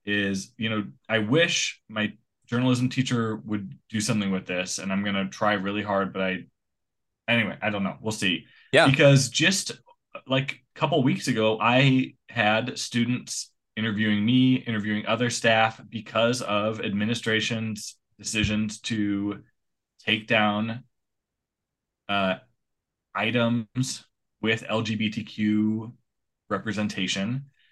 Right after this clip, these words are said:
Speaker 1: And the, it was a fantastic piece of investigative journalism that these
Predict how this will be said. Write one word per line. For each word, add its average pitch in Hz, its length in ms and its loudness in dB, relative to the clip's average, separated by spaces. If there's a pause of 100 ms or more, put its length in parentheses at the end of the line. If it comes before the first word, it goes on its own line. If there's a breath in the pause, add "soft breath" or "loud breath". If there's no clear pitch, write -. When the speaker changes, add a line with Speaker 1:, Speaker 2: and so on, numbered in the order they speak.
(420)
Speaker 1:
And 113 520 4
the, 117 340 4
it 147 60 2
was 143 240 2
a 139 180 2
fantastic 131 800 -2
piece 127 220 2
of 113 100 -6
investigative 110 560 -2
journalism 104 560 -2
that 104 160 -2
these 107 640 -2